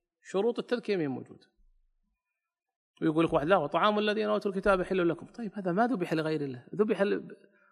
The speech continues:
ما ذكر اسم الله عليه. نص في القرآن: "ولا تأكلوا مما لم يذكر اسم الله عليه".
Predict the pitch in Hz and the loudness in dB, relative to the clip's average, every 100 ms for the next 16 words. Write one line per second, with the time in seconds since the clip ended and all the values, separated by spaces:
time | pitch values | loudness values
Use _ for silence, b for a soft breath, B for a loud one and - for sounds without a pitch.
0 | _ 185 262 285 - 247 - 214 208 180 | _ 6 8 8 6 4 4 4 4 6
1 | 208 147 - - _ _ _ _ _ _ | 2 -2 -8 -20 _ _ _ _ _ _
2 | _ _ _ 214 254 - - 190 185 202 | _ _ _ 4 6 4 0 0 4 6
3 | 185 170 214 202 180 214 - - 175 165 | 8 8 8 8 6 4 2 0 2 4
4 | 180 196 175 165 156 165 160 180 165 165 | 4 4 4 6 6 6 6 6 4 0
5 | 160 156 147 139 151 127 110 110 - | 0 0 0 0 2 0 -2 -10 -14